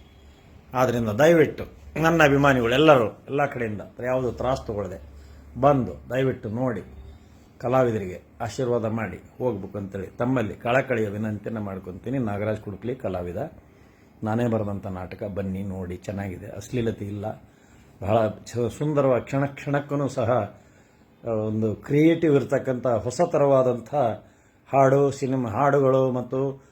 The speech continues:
ನಾಟ್ಯ, ಸಂಗೀತ, ದೊಡ್ಡ ದೊಡ್ಡ ಹೀರೋಯಿನ್ಸ್‌ಗಳ ಡ್ಯಾನ್ಸ್‌ಗಳು, ಇವೆಲ್ಲ ಜನರನ್ನ ತಣಿಸ್ತವೆ. ಅಶ್ಲೀಲ ಡ್ಯಾನ್ಸ್‌ಗಳಲ್ಲ, ಎಲ್ಲ ಅಗದಿ ಪದ್ಧತಿ ಸೇರಿ,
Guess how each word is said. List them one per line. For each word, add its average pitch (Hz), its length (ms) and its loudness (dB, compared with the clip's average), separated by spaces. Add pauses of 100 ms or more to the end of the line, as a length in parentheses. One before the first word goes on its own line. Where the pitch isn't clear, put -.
(360)
ನಾಟ್ಯ, 127 420 0 (100)
ಸಂಗೀತ, 131 440 0 (800)
ದೊಡ್ಡ 117 160 -2
ದೊಡ್ಡ 123 180 2
ಹೀರೋಯಿನ್ಸ್‌ಗಳ 127 640 2
ಡ್ಯಾನ್ಸ್‌ಗಳು, 120 720 -2 (640)
ಇವೆಲ್ಲ 165 380 8
ಜನರನ್ನ 131 480 0
ತಣಿಸ್ತವೆ. 120 560 -8 (140)
ಅಶ್ಲೀಲ 151 360 0
ಡ್ಯಾನ್ಸ್‌ಗಳಲ್ಲ, 131 540 0 (540)
ಎಲ್ಲ 127 180 0
ಅಗದಿ 113 600 -2 (100)
ಪದ್ಧತಿ 113 360 -6
ಸೇರಿ, 98 320 -6